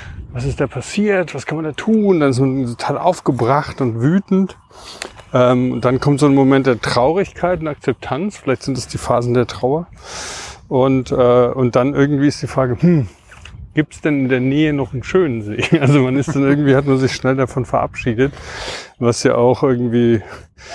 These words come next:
zeigt, wie gut man als Mensch dabei ist,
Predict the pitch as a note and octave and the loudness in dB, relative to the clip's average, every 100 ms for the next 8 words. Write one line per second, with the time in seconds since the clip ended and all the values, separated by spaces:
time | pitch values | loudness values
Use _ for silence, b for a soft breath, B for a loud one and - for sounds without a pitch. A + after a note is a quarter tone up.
0 | B B B - - A#2+ B2+ - A#2+ G#2 | B B B -4 0 0 0 -2 -4 -2
1 | B2+ C3 - B2 A#2 A2+ B2 A#2 A#2+ - | 0 0 2 0 2 0 0 0 -2 -4
2 | - G#2 A#2 A2+ A#2 A2+ - | -4 -2 2 2 2 0 -8